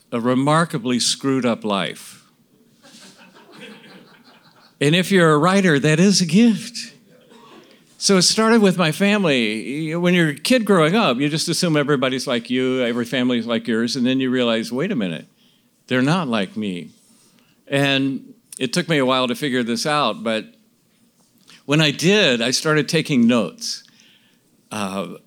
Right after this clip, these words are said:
I used to hate these family reunions because family members were crazy.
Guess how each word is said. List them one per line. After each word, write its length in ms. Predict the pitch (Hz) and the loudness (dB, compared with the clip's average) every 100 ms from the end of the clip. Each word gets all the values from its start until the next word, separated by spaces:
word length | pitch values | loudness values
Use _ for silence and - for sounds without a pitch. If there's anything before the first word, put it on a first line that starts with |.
| - _ _ | -20 _ _
I 60 | 135 | -2
used 200 | 156 160 | 0 0
to 80 | 151 | -2
hate 440 | 139 180 180 - | 0 0 0 -2
these 260 | 139 127 - | -2 -2 -2
family 760 | 139 139 135 131 120 113 117 - - - | -2 -2 2 2 2 0 -6 -18 -20 -4
reunions 800 | 127 139 143 139 110 90 92 - | 0 4 4 4 2 0 -6 -6
because 800 | 135 123 143 123 - - - - _ _ _ _ _ _ _ _ _ _ _ - | -4 -2 0 0 -4 -8 -18 -20 _ _ _ _ _ _ _ _ _ _ _ -2
family 300 | 185 208 190 | 2 4 4
members 380 | 185 170 151 | 2 0 -2
were 80 | 147 | -4
crazy. 680 | - - 196 220 180 110 - | -6 0 2 2 0 -6 -12